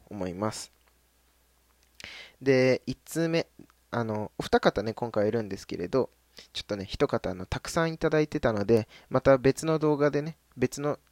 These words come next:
動画で、別のラジオでね、あの、長くなってしまうので、二本に分けて、あの、ご紹介していこうかなと思います。で、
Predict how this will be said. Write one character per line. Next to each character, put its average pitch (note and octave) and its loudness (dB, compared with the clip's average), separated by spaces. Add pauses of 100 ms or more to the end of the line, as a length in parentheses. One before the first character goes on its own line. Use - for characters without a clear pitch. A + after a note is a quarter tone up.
(120)
動 C#3 2
画 C#3 0
で、 D#3 -6 (160)
別 A#2 -2
の C#3+ 4
ラ D#3+ 8
ジ D3 4
オ A2 6
で G2 -2
ね、 A#2 -2
あ A2 -2
の、 G#2 -6 (140)
長 E3 2
く A#2+ -8
な G2 -8
っ - -12
て - -16
し - -8
ま G#2+ -6
う G#2 -8
の G2+ -8
で、 A#2 -2
二 C#3 -4
本 C#3 -6
に G#2 -6
分 C3 2
け C3 -2
て、 - -6 (300)
あ G#2 -8
の、 G2 -8
ご F#2+ -6
紹 G#2 -6
介 - -6
し - -12
て G2 -6
い G2 -4
こ F#2 -8
う - -8
か A2 -4
な C#3 0
と - -14
思 A2 -4
い G#2 -2
ま G#2 -4
す。 - -16
で、 C#3 4